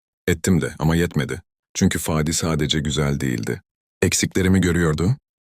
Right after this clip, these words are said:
"Kenan, senin içinde ne var?" diye bakıyordu. O gözlerle, o sessizlikle. Korktum. Kaybedeceğim diye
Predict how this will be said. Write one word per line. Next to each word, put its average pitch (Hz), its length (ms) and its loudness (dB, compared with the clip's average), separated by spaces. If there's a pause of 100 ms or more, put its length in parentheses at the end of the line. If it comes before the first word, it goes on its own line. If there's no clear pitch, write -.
(160)
"Kenan, 69 300 -2
senin 73 340 -2
içinde 73 360 0
ne 73 140 -2
var?" - 240 -6 (500)
diye 71 200 -2
bakıyordu. - 520 -6 (520)
O 87 120 2
gözlerle, 78 680 -2 (440)
o 69 100 -2
sessizlikle. 64 960 -4 (460)
Korktum. 95 520 -2 (580)
Kaybedeceğim 71 800 -2
diye 73 300 0